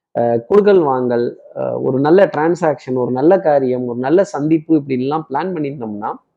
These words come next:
காலை மணி ஒன்பது மணி முப்பத்தி ரெண்டு நிமிடங்களுக்கு அப்புறமேல் அதை செய்வது அப்படிங்கிறது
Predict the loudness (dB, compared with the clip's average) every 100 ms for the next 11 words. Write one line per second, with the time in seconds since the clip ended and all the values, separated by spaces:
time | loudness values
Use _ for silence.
0 | _ _ _ _ _ -4 2 4 6 4
1 | 4 2 4 2 2 4 4 4 2 2
2 | 0 -2 -2 -2 0 0 0 0 0 -2
3 | -6 -4 -4 -2 -2 -4 _ _ _ -12
4 | -8 -8 -2 0 2 4 2 0 -6 -6
5 | -6 -8 -10 -10